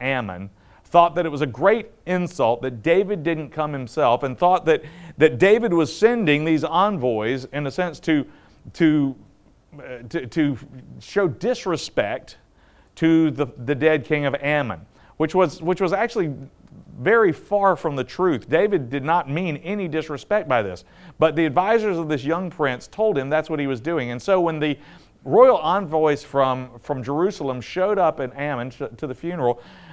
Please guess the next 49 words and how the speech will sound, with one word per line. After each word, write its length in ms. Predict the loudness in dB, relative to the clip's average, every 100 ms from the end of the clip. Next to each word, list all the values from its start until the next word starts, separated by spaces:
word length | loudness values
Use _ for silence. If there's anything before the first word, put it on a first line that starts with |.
| 0
they 140 | 4 6
were 120 | 4
set 300 | 4 6 6
upon 600 | 4 0 0 0 -2 2
by 460 | 6 8 8 6 2 -6
the, 80 | -6
by 400 | -6 0 2 2
the 160 | -2
Ammonites, 680 | -4 -4 -2 -2 -4 -8 -16 _ -20 _ -14 -4
and 420 | 0 2 0 -4 -4
they 220 | 0 2
were, 220 | 2 -2 -6 0
they 140 | 0
were 80 | 0
taken 320 | 0 0 0
to 80 | -2
the 100 | -2
side, 400 | 2 4 4 4
their 140 | 0
beards 500 | 0 2 4 4 2
were 160 | 0 -2
shaved, 680 | 2 2 4 0 -4 -8 -12 _ -20 -16 -2
and 340 | 0 0 -2 -4
all 220 | 0 2
of 40 | 2
their 120 | 0
garments 520 | 2 2 2 -2 -4
were 140 | -6 -6
cut 280 | 0 4
off 340 | 6 6 2 -2
from 160 | -2
the 60 | -2
waist 500 | 2 2 2 -2 4
down, 380 | 4 6 4 4
and 60 |
they 120 | 2 4
had 140 | 4
to 60 | 4
walk 380 | 6 4 4
back 240 | 4 4 2
all 200 | -2 2
the 40 |
way 140 | 2 0
to 80 | -2
Jerusalem 680 | -4 -2 -2 -2 -4 -2
like 300 | 0 0 2
that, 340 | 2 2 0 -2
clean 360 | 0 0 -2
shaven, 560 | 0 4 4 4 0